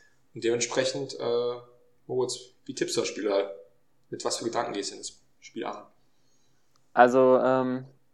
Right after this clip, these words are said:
Speaker 2: ja, wie du schon gesagt hast, ich fühle mich jetzt auch ein bisschen wie, wie Gramotzes oder Knebel langsam,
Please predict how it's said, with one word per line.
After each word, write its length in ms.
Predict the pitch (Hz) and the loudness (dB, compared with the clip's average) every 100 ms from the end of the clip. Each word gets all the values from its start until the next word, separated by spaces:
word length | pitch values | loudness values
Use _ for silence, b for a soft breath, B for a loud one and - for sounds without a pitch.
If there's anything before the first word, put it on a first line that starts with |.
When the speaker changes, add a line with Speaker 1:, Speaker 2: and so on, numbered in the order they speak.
| _ - | _ -2
Speaker 2:
ja, 140 | 120 | 0
wie 60 | 131 | 0
du 80 | |
schon 180 | 143 156 | 6 6
gesagt 280 | 131 143 - | 10 8 8
hast, 120 | 120 | 6
ich 120 | 113 | 4
fühle 160 | - 165 | 0 2
mich 100 | 170 | 6
jetzt 160 | 135 - | 6 6
auch 160 | 135 | 4
ein 80 | 127 | 2
bisschen 400 | 151 - 156 120 | -2 0 0 0
wie, 400 | 139 139 131 117 | 2 4 2 -2
wie 60 | 127 | -4
Gramotzes 520 | 123 117 143 147 - | 0 4 4 2 4
oder 160 | 117 | 4
Knebel 440 | 123 - 156 175 107 | 4 2 2 4 6
langsam, 580 | 95 107 101 113 139 | 6 4 2 2 0